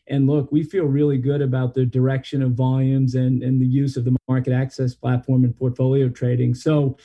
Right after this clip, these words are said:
really feels like there was a little bit of a gap to close. We've closed it really quickly. And as we're looking forward and watching this on a day-to-day basis, it continues to be used more by both the investor and dealer clients. So we feel like we've really got a handle on it. And I think it's a place to watch here at Market Access for sure.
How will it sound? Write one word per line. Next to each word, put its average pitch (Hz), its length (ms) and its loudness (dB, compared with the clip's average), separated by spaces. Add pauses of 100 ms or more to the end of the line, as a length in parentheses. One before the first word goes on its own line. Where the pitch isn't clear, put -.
(280)
really 175 300 2
feels 156 340 0
like 143 180 -2
there 147 100 0
was 139 120 0
a 135 40 2
little 151 200 2
bit 151 100 2
of 135 60 -2
a 139 60 0
gap 139 320 -2
to 160 100 -4
close. 160 440 0
We've 151 180 -2
closed 160 300 2
it 135 100 -2
really 143 320 2
quickly. 131 640 0
And 127 120 0
as 127 120 -2
we're 143 140 0
looking 147 460 2
forward 139 480 0
and 127 160 2
watching 135 360 -2
this 131 200 -4
on 131 120 -2
a 127 60 0
day-to-day 131 440 0
basis, 131 600 -2 (340)
it 127 140 -6
continues 139 480 2
to 131 80 -2
be 131 100 2
used 131 380 0
more 127 480 0
by 127 160 -2
both 123 400 -2
the 127 200 0
investor 123 480 -2
and 123 120 0
dealer 127 260 -2
clients. 117 400 -8
So 127 300 -2 (320)
we 147 120 4
feel 151 200 2
like 135 180 0
we've 127 140 2
really 127 200 2
got 123 140 0
a 123 60 -2
handle 127 360 0
on 123 180 0
it. 123 100 -2
And 120 100 -6
I 120 100 -2
think 123 260 -4
it's 117 160 -8
a 113 40 -6
place 120 300 -2
to 120 100 -4
watch 117 300 -4
here 117 140 -4
at 117 80 -6
Market 117 260 -4
Access 117 340 -6
for - 140 -10
sure. 107 380 -10